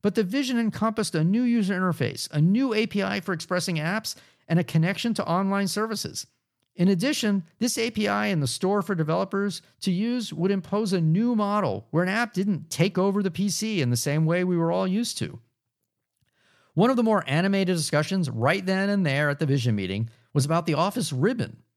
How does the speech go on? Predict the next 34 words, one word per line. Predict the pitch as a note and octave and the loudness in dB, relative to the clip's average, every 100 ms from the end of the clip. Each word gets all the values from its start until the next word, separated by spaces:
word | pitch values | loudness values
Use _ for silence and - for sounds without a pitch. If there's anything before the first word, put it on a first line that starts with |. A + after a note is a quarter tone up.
| _ _ _ _ | _ _ _ _
Steve | - - C4 C#4+ | -10 -4 -2 0
wanted | B3 G#3+ | 0 2
to | |
know | G#3 | 2
where | G3 G#3 | 2 2
the | A3 | 2
ribbon | E3 G3 D4 A#3+ D3+ | 2 2 2 4 4
was | C#3+ C#3+ | 4 2
in | E3+ | 0
our | F3+ | 0
demos. | G3+ B3 G#2 - - _ _ _ _ | -2 -2 -6 -8 -14 _ _ _ _
While | - B3 C4 | 2 2 2
we | |
were | A3+ | 0
still | - C4+ C4+ D#3 | -2 -4 -4 -2
early, | A#3 D4 A#2+ D#3 - _ _ | -2 0 0 -2 -6 _ _
we | F3 | 2
knew | G#3+ D4+ D#4+ | 2 2 0
the | A#3+ | 0
ribbon | C4 C4 F3+ | 0 0 2
was | E3 D3 | 2 2
not | F3 A3+ | 2 0
the | - | -6
path | - F3 E3 E3 | -4 -2 -2 -4
forward | - C4+ G3 C#3 | -6 -2 -2 -2
for | D#3+ | -2
touch | D#3 F3+ - | -2 -2 -2
devices | D3 B2+ A#2+ D#3 D3+ | 0 0 0 -2 -2
or | |
smaller | D3 C#3 C3 D#3 | -2 -2 -2 -2
screens. | D#3+ - A3+ A#2+ - - _ _ _ _ _ _ - | -2 -4 -4 -4 -6 -12 _ _ _ _ _ _ -8
We | C#3+ A#3+ | -2 0
knew | A3+ B3+ C#4 | 2 0 0
that | C#4 D#4+ | 0 -2